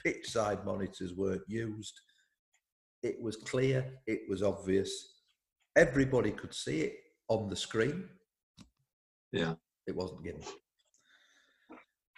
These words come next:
Speaker 1: T V pundits. Now, this is where I stray into Tony's,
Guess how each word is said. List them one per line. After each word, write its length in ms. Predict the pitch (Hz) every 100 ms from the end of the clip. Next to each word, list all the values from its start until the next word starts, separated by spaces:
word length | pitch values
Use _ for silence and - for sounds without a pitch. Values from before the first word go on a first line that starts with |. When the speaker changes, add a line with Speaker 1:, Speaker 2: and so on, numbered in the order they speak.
| -
Speaker 1:
T 160 | 185 202
V 220 | 170 170 -
pundits. 800 | 135 135 220 - - - - -
Now, 420 | 123 113 110 110 135
this 160 | 143
is 100 | 127
where 160 | 127 117
I 60 |
stray 420 | 113 - 127 117 110
into 480 | 104 113 107 101 -
Tony's, 540 | - 113 104 98 95